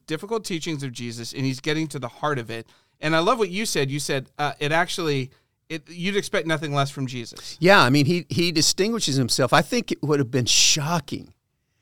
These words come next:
Speaker 2: I mean, no wonder there were large crowds, because he doesn't sidestep a single topic.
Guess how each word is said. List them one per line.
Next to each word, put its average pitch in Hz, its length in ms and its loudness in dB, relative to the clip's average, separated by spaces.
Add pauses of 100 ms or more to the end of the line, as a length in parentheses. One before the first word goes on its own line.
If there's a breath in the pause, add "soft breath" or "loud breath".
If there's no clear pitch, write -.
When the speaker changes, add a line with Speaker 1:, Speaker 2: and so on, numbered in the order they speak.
(140)
Speaker 2:
I - 60 -2
mean, 175 120 0 (180)
no 165 180 4
wonder 147 540 4
there 120 120 4
were 113 120 2
large 110 320 2
crowds, 104 500 -2
because 127 380 -2
he 214 180 0
doesn't 156 300 2
sidestep 117 640 0
a 110 60 -8
single 123 360 -4
topic. 110 560 -6